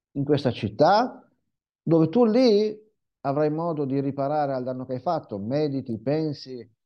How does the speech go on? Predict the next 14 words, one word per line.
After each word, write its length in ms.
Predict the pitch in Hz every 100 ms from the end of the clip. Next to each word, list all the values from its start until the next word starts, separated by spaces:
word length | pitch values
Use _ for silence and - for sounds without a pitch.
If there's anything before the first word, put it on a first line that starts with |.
| _ _ _
non 140 | 147 156
stai 280 | - 262
in 60 | 240
cattiva 960 | 190 180 - 196 170 151 139 131 - _
compagnia, 600 | 156 139 135 131 127 123
ma 140 | 135
vai 260 | 151 208 247
in 60 | 254
un 120 | 220
posto 420 | 262 262 202 214
dove 280 | 185 208 190
ti 120 | 185
puoi 260 | 165 185 175
rifare." 680 | 165 - 131 120 117 131